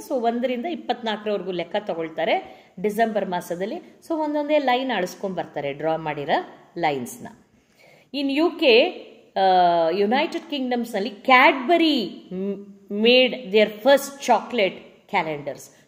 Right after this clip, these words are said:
ಚಾಕ್ಲೇಟಲ್ಲಿ ಕ್ಯಾಲೆಂಡರ್ಸ್ ಮಾಡಿದ್ರಂತೆ ಈ ಅಡ್ವೆಂಟ್ ಸೀಸನ್‌ಗೆ Cadburys. ಈಗ of course ಅಡ್ವೆಂಟನ್ನೇ ಕಮರ್ಷಿಯಲೈಸ್ ಮಾಡ್ಕೊಂಬಿಟ್ಟು ಏನೇನರಲ್ಲೋ ಮಾಡ್ತಾ ಇರ್ತಾರೆ, ಅದು ಬೇರೆ ವಿಷಯ. ಅಡ್ವೆಂಟ್ crown is another form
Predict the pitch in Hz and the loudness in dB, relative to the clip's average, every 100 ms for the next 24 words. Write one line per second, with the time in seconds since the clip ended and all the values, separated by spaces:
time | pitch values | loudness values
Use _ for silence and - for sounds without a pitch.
0 | - 208 208 208 269 269 254 254 202 180 | -10 -6 -6 -6 -6 -4 -6 -4 -4 -4
1 | 175 180 170 160 160 160 160 151 135 160 | -6 -10 -10 -8 -6 -8 -8 -8 -6 -6
2 | 156 185 180 175 156 151 143 135 127 - | -4 -6 -6 -10 -8 -8 -8 -12 -14 -12
3 | 135 147 147 107 104 - _ _ - 151 | -12 -12 -12 -12 -14 -20 _ _ -14 -12
4 | 143 156 175 - 240 254 254 185 185 208 | -6 -6 -6 -4 -2 -2 0 -4 -2 -2
5 | 247 240 262 247 330 - 214 240 - 320 | -2 -2 -2 0 -2 2 2 2 -2 0
6 | 311 302 277 254 240 247 233 220 403 403 | 4 4 2 0 0 -4 -6 -6 -8 -8
7 | - _ 190 175 180 190 180 180 214 339 | -20 _ -4 -4 -4 -4 -2 -2 0 -2
8 | 226 175 - 151 - 160 269 - - _ | -2 -4 -2 -4 -2 -2 -2 -4 -14 _
9 | _ - 277 185 139 113 - 113 - - | _ -8 -4 -2 -2 -6 -10 -14 -16 -20
10 | - - 202 220 240 233 - - 226 233 | -8 0 2 4 4 2 -8 -6 0 2
11 | 240 233 214 180 156 - - 175 185 180 | 4 4 2 -2 -6 -8 -4 0 0 2
12 | 185 202 196 - - 190 175 156 | 2 4 2 0 -2 2 4 2